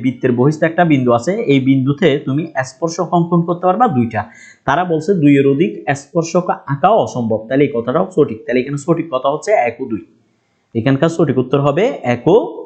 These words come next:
অর্থাৎ দুই ও তিন। সঠিক উত্তর হচ্ছে তোমার দুই ও তিন। এরপর পঁচিশ নাম্বার এমসিকিউটা লক্ষ্য করো, এখানে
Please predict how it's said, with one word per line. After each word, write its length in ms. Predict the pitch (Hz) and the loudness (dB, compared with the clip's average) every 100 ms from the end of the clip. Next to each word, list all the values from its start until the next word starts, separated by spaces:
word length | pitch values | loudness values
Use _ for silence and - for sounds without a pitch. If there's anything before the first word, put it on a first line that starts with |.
| - - - | -18 -6 -4
অর্থাৎ 200 | - 147 | -2 0
দুই 120 | 127 139 | 4 6
ও 20 | 196 - | 4 0
তিন। 120 | - - - _ | -4 -6 -18 _
সঠিক 220 | 143 139 | -2 -2
উত্তর 200 | 139 147 147 | -4 -4 -4
হচ্ছে 160 | 151 170 | -4 -2
তোমার 200 | 131 170 214 | 2 0 0
দুই 140 | 127 127 208 | 2 6 4
ও 20 | 339 - _ _ - | 2 -14 _ _ -4
তিন। 120 | 113 - 139 | -4 -2 -4
এরপর 240 | 147 151 - - _ _ | 2 0 0 -8 _ _
পঁচিশ 280 | 127 160 160 160 | -4 -2 -2 0
নাম্বার 200 | 156 160 | 2 2
এমসিকিউটা 400 | 131 117 127 147 | 0 -2 -2 0
লক্ষ্য 300 | 127 110 120 | 0 -2 -2
করো, 220 | 131 151 - 131 | 2 2 0 -4
এখানে 180 | 143 | -4